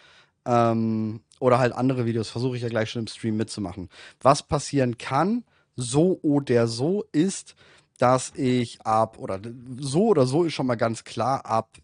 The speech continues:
ähm, September werden die Streams ein bisschen kürzer werden,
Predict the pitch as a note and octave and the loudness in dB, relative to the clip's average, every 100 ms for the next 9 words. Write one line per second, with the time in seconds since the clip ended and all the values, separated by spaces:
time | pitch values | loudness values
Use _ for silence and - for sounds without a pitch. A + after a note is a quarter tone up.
0 | - A2+ G#2+ G#2 G2+ G2 G2 G2 F#2+ _ | -4 -2 0 -2 -4 -6 -6 -8 -12 _
1 | _ _ _ _ _ _ _ _ - A#2 | _ _ _ _ _ _ _ _ -10 -6
2 | A#2+ B2+ C3+ D#3+ F#3+ A3+ - _ _ _ | -2 2 2 4 2 -2 -8 _ _ _
3 | - B2 C3+ D3 C#3+ B2+ E2+ B2+ B2 - | 0 6 6 6 2 -2 -8 -6 -6 -4
4 | C3 C#3+ - C3+ C3 A#2+ A#2+ - D3 F3 | 0 0 0 -4 -2 -2 -6 0 2 2
5 | - D#3+ D3 D3+ E3+ F#3 A#3 A#3 | -2 0 2 2 2 -4 -6 -10